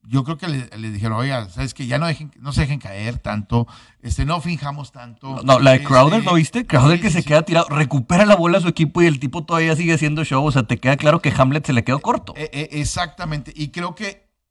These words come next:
Speaker 1: e-, eso se lo va a agradecer el básquetbol al final de cuentas, ¿eh?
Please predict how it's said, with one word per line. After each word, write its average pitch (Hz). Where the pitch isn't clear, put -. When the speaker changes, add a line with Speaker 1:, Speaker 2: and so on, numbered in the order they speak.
Speaker 1:
e-, 170
eso 180
se 208
lo 170
va 165
a -
agradecer 165
el 160
básquetbol 151
al 143
final 139
de 123
cuentas, 98
¿eh? 131